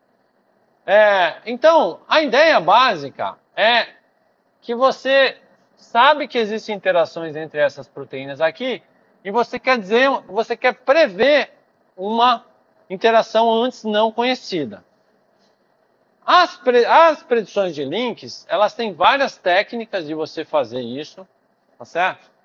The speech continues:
Pode fazer isso de várias maneiras, tá? Uma das formas que a gente usa bastante, te-, você pode olhar a semelhança entre os nós. Pra predição de link, sim.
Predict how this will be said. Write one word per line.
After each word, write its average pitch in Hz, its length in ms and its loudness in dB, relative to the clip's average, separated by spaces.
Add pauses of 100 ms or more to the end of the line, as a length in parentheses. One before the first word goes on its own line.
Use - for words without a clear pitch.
(340)
Pode 170 200 -2
fazer 160 260 -6
isso 165 160 -12
de 147 100 -14
várias 160 360 2
maneiras, 156 680 -8 (500)
tá? 147 220 -2 (1120)
Uma 320 260 2
das 247 260 2
formas 180 580 2
que 170 140 -6
a 151 80 -2
gente 160 300 -8
usa 156 320 -6
bastante, 175 880 -2 (880)
te-, 180 140 -8
você 185 300 -4
pode 240 280 2
olhar 247 180 4
a 247 40 4
semelhança 240 760 0
entre 208 200 -8
os 196 120 -6
nós. 123 280 -6
Pra 269 200 2
predição 254 520 -4
de 196 100 -4
link, 226 360 -6
sim. 170 400 -8